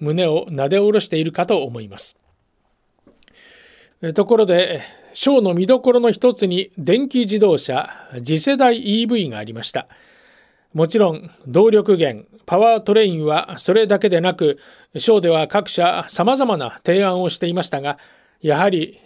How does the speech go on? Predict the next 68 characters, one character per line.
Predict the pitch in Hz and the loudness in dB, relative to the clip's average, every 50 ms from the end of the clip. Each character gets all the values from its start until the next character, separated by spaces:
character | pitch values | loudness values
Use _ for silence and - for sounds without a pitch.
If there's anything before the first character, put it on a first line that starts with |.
| _ | _
電 | 139 127 123 156 185 202 190 | -12 -2 0 0 0 2 2
動 | 196 185 165 | 2 2 2
化、 | 180 - 160 143 - - _ _ _ _ - | 0 -4 -4 -4 -6 -8 _ _ _ _ -6
イ | 165 180 214 233 | -2 -2 0 0
ー | |
ブ | 220 226 | 0 0
イ | 214 202 | -2 -2
化 | 208 - 185 190 | -4 -4 -2 -2
の | 190 185 | -2 -2
流 | 170 160 175 185 196 | -2 -2 0 0 2
れ | 190 185 | 2 2
は | 165 143 131 - _ _ _ _ _ _ | 2 0 0 -4 _ _ _ _ _ _
止 | - 156 | -4 -2
ま | 151 156 156 | 0 0 0
る | 151 143 | -2 -2
こ | 151 143 | -4 -4
と | - 202 | 0 0
は | 202 190 - - 160 - - | 0 0 0 -2 -8 -12 -8
な | 135 139 139 | -6 -4 -4
い | 123 | -4
で | 117 107 | -6 -10
し | - 120 | -10 -10
ょ | 110 - _ _ _ _ _ _ _ _ _ _ _ | -12 -12 _ _ _ _ _ _ _ _ _ _ _
う。 | - - - - - - _ _ _ _ _ _ _ - | -20 -20 -20 -20 -20 -20 _ _ _ _ _ _ _ -4
そ | - - 214 | 0 0 0
し | 202 - | 0 0
て、 | - 226 214 180 - 180 | 0 0 0 0 -2 -4
そ | - 202 196 | -4 -2 0
の | 208 208 | 0 0
普 | 190 - | -2 -2
及 | - - 262 277 | -4 -2 -2 0
の | 262 262 | 0 0
鍵 | 247 - - 220 233 254 269 | -2 0 -2 -4 -2 0 2
を | 247 208 | 2 2
握 | 190 190 196 202 208 220 | 2 2 0 0 -2 -2
る | 233 233 | 0 0
の | 208 214 220 | 0 0 0
が | 220 220 202 143 - - - - | 0 0 0 -2 -4 -6 -10 -14
電 | 160 123 196 208 208 170 | -4 0 2 2 2 0
池、 | - - - - - - _ - _ | -2 -6 -10 -12 -12 -16 _ -20 _
バ | 120 123 165 | -4 -2 -2
ッ | 170 170 | -2 0
テ | - - 190 | 0 0 0
リ | 175 165 | 0 0
ー | 151 | -2
で | 135 131 | -2 -4
す。 | - - - - _ _ _ _ _ _ _ _ | -4 -6 -10 -16 _ _ _ _ _ _ _ _
え | 151 127 | -12 -6
ー、 | 127 | -2
中 | 147 196 226 - 262 226 | -2 -2 0 2 2 4
で | 233 240 | 4 4
も | 226 214 185 147 131 | 4 2 2 0 -2
注 | - - 196 208 | 0 2 2 4
目 | 214 214 - - | 4 2 0 0
さ | - 208 | 0 2
れ | 202 202 | 2 2
て | 196 208 208 | 0 0 0
い | 202 | 0
る | 208 202 | 2 0
の | 190 185 | 0 0
が | 180 180 190 208 - - - _ - | 0 0 0 0 -2 -8 -18 _ -14
全 | 156 127 117 156 180 233 247 | -12 -2 0 2 2 2 0
固 | - 226 208 | 0 0 2
体 | 214 208 196 190 156 | 2 2 0 0 0
電 | 156 156 139 | 0 0 -2
池 | 123 - - | -2 -6 -12
で | 110 117 | -12 -10
す。 | - - - | -10 -12 -12